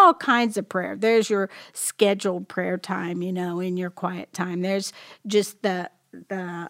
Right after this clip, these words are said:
um, the, the prayers that come, um,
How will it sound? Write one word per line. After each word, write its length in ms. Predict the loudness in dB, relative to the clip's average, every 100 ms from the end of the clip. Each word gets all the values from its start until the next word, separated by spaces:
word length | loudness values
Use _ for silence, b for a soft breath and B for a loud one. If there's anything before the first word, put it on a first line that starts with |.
| -10
um, 460 | -8 -6 -8 -12 -14 b b b _ _ _
the, 240 | -20 -18 -16 -6
the 200 | 0 0
prayers 540 | 6 8 8 6 4
that 240 | 0 -2 0
come, 540 | 2 2 2 0 -2 -6 -4
um, 380 | -2 -2 -6